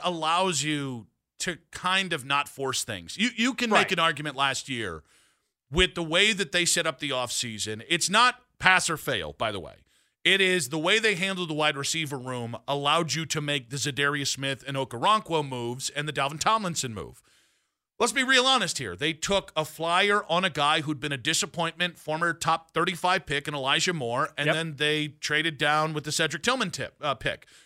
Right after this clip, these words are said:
Speaker 1: So neither one of those guys worked out. To this point, neither guy worked out. So that was something you had to be, uh, economical there so that you could kind of put your resources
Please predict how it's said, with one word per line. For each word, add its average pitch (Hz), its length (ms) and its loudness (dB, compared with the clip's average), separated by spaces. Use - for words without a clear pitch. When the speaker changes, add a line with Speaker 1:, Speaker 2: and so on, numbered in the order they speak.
Speaker 1:
So 196 460 2
neither 233 320 6
one 240 140 0
of 226 60 2
those 220 200 4
guys 185 300 4
worked 170 240 -2
out. 151 240 0
To 196 80 6
this 226 200 4
point, 151 440 -2
neither 180 400 2
guy 156 180 2
worked 139 300 -4
out. 135 280 0
So 185 560 2
that 214 240 6
was 240 180 0
something 185 460 2
you 190 120 2
had 185 100 2
to 170 40 -6
be, 165 260 -4
uh, 147 180 2
economical 208 640 2
there 123 560 0
so 202 160 2
that 196 180 2
you 190 60 -6
could 185 160 -6
kind 202 240 2
of - 40 -2
put 190 200 -6
your 165 120 -2
resources 165 580 -2